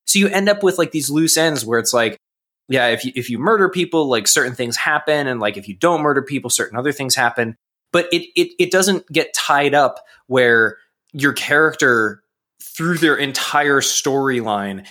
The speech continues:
has those consequences. There's certain, like, predefined actions that will or will not take place based on what you do, but you're, you're, you're very much constrained to that, right? Like, outside of the pre-scripted portions that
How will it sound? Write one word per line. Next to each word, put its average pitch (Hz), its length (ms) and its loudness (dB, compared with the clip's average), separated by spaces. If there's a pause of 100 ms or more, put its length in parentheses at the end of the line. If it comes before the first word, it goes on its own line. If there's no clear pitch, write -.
has 117 260 -2
those 113 160 -2
consequences. 104 800 -6
There's 151 220 2
certain, 165 340 0
like, 123 260 -2
predefined 160 640 0
actions 117 640 -2
that 117 200 0
will 131 240 2
or 123 80 2
will 123 180 2
not 117 180 0
take 107 220 -6
place 110 220 0
based 120 420 0
on 110 160 -2
what 101 140 -2
you 104 140 -6
do, 165 360 2 (340)
but 135 360 0 (560)
you're, 196 340 0
you're, 170 340 4
you're 160 140 2
very 170 240 4
much 156 200 2 (260)
constrained 254 500 0
to 131 80 -4
that, 85 240 -8 (120)
right? 135 240 2
Like, 160 300 0
outside 165 600 2
of 127 320 -2
the 123 160 -8
pre-scripted 156 800 -2
portions 120 680 -2
that 117 280 2